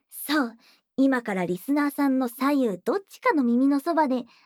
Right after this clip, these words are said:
天中マナナのどちらかが演技をします。どっちが声を出しているのか、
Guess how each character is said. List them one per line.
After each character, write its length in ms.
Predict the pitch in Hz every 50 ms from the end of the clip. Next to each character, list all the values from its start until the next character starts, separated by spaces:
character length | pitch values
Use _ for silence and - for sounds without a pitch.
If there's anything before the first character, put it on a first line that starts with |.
| _ _ _ -
天 300 | - 220 233 254 269 277
中 280 | 277 277 269 - 269
マ 200 | 254 262 294 302
ナ 120 | 302 302 285
ナ 120 | 269 226
の 160 | 190 175 175
ど 160 | - 262 359
ち 160 | 392 - 349 330
ら 100 | 302 294
か 140 | - 208
が 80 | 190 180 - -
演 80 | 262 466 587 659 587
技 100 | 415 330
を 60 | 247
し 160 | - - - 208
ま 140 | 208 208
す。 60 | - - - _ _ _ _ _ _ _ _ _ _ _ _ _ _ _ _ _ _ _ _ _ -
ど 120 | 339 392
っ 80 | 403 -
ち 140 | - 359 285
が 100 | 294 285
声 260 | 294 320 330 320 311
を 100 | 269 233
出 160 | 220 277 302
し 120 | 320 - -
て 80 | 277
い 100 | 262 262
る 120 | 254 302 302
の 120 | 311 285
か、 220 | 277 - 214 -